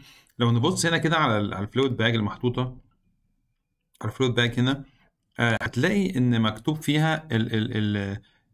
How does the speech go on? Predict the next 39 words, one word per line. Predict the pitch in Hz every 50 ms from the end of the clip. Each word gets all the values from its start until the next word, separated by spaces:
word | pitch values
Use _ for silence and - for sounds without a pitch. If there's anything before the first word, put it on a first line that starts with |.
| -
added، | 131 147 135 135 135 120 107 101
آه، | 110 104 101 98 98 101 101
fluid | - - - 117 131 143 160 160 156 120 110 - - _ - - _ _ _ _ _
كذا | - 135 127 120 117
كذا، | 117 139 143 143 151 151
الساعه | 143 - - - 139 127 117
كام، | 117 - 131 135 143 139 135 120 117
مين | 123 135 131
اللي | 123 117
حطها، | - - 107 - _ - 139 131 135 143 139 143 - - - - -
sixty | - - 156 147 147 - - 123
milli | 123 131 127 120
equivalent | 123 127 123 117 123 117
case | 120 - 127 120 -
air | - 117 120 117 120 -
per | - 104
liter، | 113 139 143 139 147 147 143 131 139 - - - - - - - - -
والinitials | 117 117 120 117 110 131 139 - - 147 143 139 120 110
والساعه | 101 - - - 131 117 110
كام | - - 135 135 127 123 113
ورقم | 110 120 120 - 127 117
الازازه | 120 117 107 101 101 120 127 123 127
والكلام | 113 107 - - 113 113
ده | 107 -
كله. | - - - - - - - _ _ _ _ - - - - _
فاي | - - 143 175 175 180
حاجه | - - 156 147
هتحطها | 127 - - - - 143 139 -
في | -
محلول | 120 - 127 131 127
لازم | 117 127 123 120 113
تلزق | - - 123 120 113 101
عليها | 98 110 113 110 107
اي | 120 117
لزقه | 110 117 117 117 - - 113
وتقول | 107 101 95 - 113 117 117 110
انت | 107 101 -
حاطط | - - 113 110 - - _ _
ايه. | -